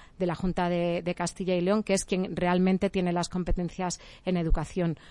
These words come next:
Por lo tanto, nosotros como Grupo Socialista lo que exigimos, y exigimos desde ya, y creemos que es fundamental, es que,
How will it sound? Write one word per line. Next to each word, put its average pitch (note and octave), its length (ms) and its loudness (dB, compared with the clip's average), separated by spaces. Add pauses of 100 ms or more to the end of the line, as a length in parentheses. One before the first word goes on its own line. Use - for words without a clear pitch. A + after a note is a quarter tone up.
(280)
Por F3 160 10
lo F3 80 0
tanto, G3 260 2
nosotros G#3+ 640 2
como F#3+ 380 2
Grupo F#3+ 280 0
Socialista G3 680 2
lo F#3 100 2
que - 80 -4
exigimos, G#3 720 -4
y - 20 -4
exigimos F3+ 540 -6
desde F3 280 -2
ya, G3 220 -2 (300)
y F#3 80 2
creemos F3+ 360 4
que G3+ 100 8
es F#3+ 100 -2
fundamental, F#3 720 0 (320)
es - 220 -2
que, G3+ 340 0